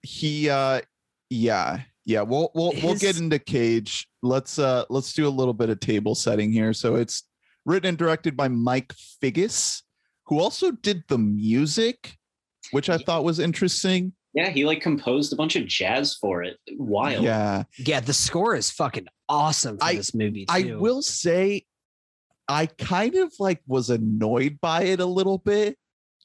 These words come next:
Speaker 1: I was like, "Dude, come on. Like, do you really need to have music in th-,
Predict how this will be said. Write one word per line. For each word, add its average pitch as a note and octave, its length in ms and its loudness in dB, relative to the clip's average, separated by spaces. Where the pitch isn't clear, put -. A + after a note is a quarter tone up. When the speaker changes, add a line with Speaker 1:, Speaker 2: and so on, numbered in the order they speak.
Speaker 1:
I C#3+ 80 2
was D3+ 160 -2
like, D3 300 -2
"Dude, A#2+ 260 2
come D#3+ 280 0
on. A2 360 -2
Like, A#2+ 240 0
do - 120 -12
you D#3+ 180 2
really C3+ 520 2
need A2+ 300 0
to A2+ 160 0
have G#2+ 420 0
music G#2+ 520 0
in A2 180 0
th-, G2 160 -8